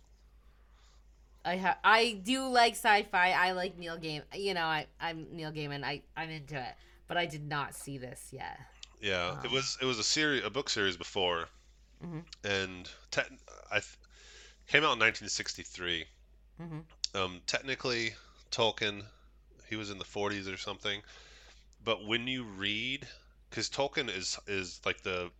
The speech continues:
Speaker 2: he's, like, the godfather of, like, high fantasy.
Speaker 1: Mm-hmm.
Speaker 2: Um, Dune, Frank Herbert is the guy who wrote Dune.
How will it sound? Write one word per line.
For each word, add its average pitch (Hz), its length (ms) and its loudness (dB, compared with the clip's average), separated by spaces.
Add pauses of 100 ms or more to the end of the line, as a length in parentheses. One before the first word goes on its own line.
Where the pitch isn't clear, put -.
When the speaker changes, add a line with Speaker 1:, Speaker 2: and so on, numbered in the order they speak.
(120)
Speaker 2:
he's, 123 180 -4
like, 135 180 -4
the 107 80 -8
godfather 98 640 0
of, 87 640 -4
like, 92 220 -4
high 92 260 2
fantasy. 120 560 -6 (560)
Speaker 1:
Mm-hmm. 170 580 -12
Speaker 2:
Um, 90 520 -4 (1900)
Dune, 165 520 -2
Frank 147 280 -2
Herbert 101 560 -2
is 101 140 -8
the 101 60 -2
guy 101 100 2
who 101 60 -2
wrote 95 200 -2
Dune. 92 260 -6